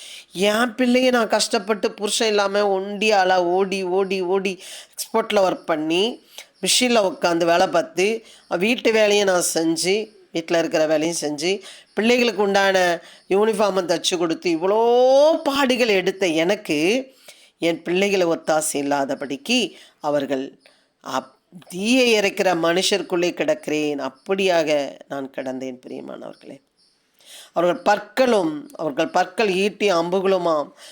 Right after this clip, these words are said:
அவர்கள் நாவு கற்கான பட்டயமா இருக்கிற பேச்சில பயங்கர டேலண்ட். அது பின்பு நான்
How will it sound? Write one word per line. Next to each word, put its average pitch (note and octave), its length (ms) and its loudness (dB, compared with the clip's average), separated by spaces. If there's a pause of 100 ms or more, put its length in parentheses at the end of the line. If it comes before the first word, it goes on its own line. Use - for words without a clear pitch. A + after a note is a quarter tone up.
(120)
அவர்கள் D#3+ 320 0
நாவு E3 560 0 (260)
கற்கான F3+ 720 2
பட்டயமா D3 500 -2
இருக்கிற C3+ 340 -8 (180)
பேச்சில F#3 600 -2
பயங்கர A3+ 500 -8
டேலண்ட். C#3 500 -10 (1900)
அது E3 220 -2
பின்பு F3 540 0
நான் D3+ 540 2